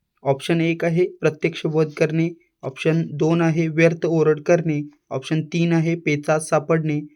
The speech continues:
ऑप्शन चार आहे उचावणी देणे. या वाक्यप्रचाराचा अर्थ आहे प्रत्यक्ष वध करणे. प्रश्न चार आहे, तारकांच्या समूहाला काय म्हणतात? काहीतरी घोळ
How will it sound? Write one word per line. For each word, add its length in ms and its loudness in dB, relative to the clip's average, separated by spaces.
ऑप्शन 340 -2
चार 240 2
आहे 280 0
उचावणी 540 0
देणे. 380 0
या 140 6
वाक्यप्रचाराचा 800 0
अर्थ 300 -2
आहे 300 2
प्रत्यक्ष 520 -2
वध 360 4
करणे. 300 -4
प्रश्न 300 -2
चार 260 4
आहे, 320 4
तारकांच्या 680 0
समूहाला 520 2
काय 240 2
म्हणतात? 420 2
काहीतरी 320 -20
घोळ 380 -18